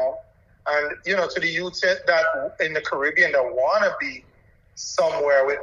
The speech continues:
music, you know, one thing I gotta tell you is the truth is music, like any other thing in life,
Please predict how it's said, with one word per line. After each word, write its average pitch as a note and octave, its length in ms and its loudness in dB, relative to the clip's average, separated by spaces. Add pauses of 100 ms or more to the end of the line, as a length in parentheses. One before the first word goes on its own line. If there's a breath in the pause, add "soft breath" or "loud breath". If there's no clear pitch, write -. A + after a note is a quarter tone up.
music, C3 600 -4 (160)
you C3+ 120 -4
know, C3 320 2 (200)
one D3+ 300 0
thing F3 140 2
I D3+ 120 6
gotta C#3+ 340 2
tell E3+ 300 2
you C3 180 -8
is B2+ 300 -10 (600)
the G3+ 60 -4
truth F3+ 360 -4
is D#3 360 -2
music, F3 440 -2
like D#3+ 180 4 (160)
any E3 200 2
other D#3 200 2 (120)
thing D#3+ 140 2
in C3+ 120 -2
life, C#3+ 440 2